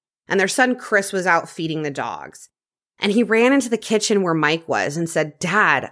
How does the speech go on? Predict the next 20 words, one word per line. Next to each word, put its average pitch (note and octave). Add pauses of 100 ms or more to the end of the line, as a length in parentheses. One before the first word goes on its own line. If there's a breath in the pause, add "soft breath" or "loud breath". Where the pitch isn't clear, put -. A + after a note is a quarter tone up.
(120)
I F#3+
think C4
I D4
heard G3+
Jessica F#3
yelling, D3+
'Help F#3
me.'" - (960)
<gasps> -
Mike F3+
immediately F3
grabbed D3
a -
shotgun. F3+
He E3+
ran F3+
outside E3+
to E3+
find D3+
her, D3